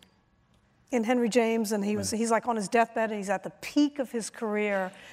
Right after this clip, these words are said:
Speaker 1: He, he's n-, never made a misstep. Everything he's done is perfect, and he begs, he begs for one more chance to do something good.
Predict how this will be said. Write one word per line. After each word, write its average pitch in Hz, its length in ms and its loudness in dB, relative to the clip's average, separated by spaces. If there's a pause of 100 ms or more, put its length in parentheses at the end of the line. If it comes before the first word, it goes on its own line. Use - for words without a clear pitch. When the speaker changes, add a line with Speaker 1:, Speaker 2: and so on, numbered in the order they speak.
(140)
Speaker 1:
He, 262 120 0
he's 214 260 0
n-, 240 300 0
never 254 480 2
made 226 280 2
a 214 60 0
misstep. 208 640 -2
Everything 277 380 2
he's 214 160 -6
done 226 160 -2
is 208 100 -8
perfect, 226 400 -6
and 214 100 -6
he 214 100 -2 (240)
begs, 214 580 2 (240)
he 254 120 0
begs 214 460 0
for 247 100 -2
one 208 300 0
more 208 180 0
chance 208 380 -2
to 240 100 -2
do 208 160 -4
something 214 460 -6
good. 202 340 -4